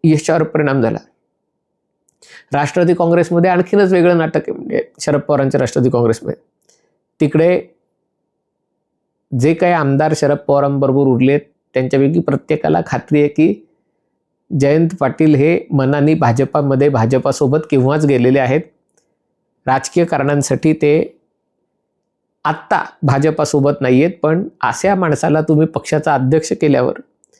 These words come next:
पक्ष कशा प्रकारे लढणार? म्हणजे शरद पवार मेहनत करत होते, सुप्रिया सुळे मेहनत करत होत्या, पण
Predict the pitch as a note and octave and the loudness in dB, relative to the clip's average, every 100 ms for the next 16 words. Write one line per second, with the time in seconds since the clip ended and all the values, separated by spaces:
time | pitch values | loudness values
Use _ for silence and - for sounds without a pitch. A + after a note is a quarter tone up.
0 | _ _ _ _ - - G3 F#3 G#3 G3+ | _ _ _ _ -10 -4 -2 0 0 -2
1 | G3+ F#3+ E3 C3 G#2+ - A#2+ - A#2+ C3+ | 0 2 2 0 -2 -4 -4 0 -2 0
2 | C#3+ D#3+ E3 D3 D3 D#3 D#3 D3+ C#3+ C#3+ | 0 0 2 2 0 0 0 0 -2 -2
3 | D3+ C3 - C#3 C#3 D3 D3+ D3+ C3+ D3 | -4 -4 -2 -2 0 0 2 2 0 0
4 | - D3+ C#3 D#3+ E3 F#3 | -2 -2 0 -2 -2 -4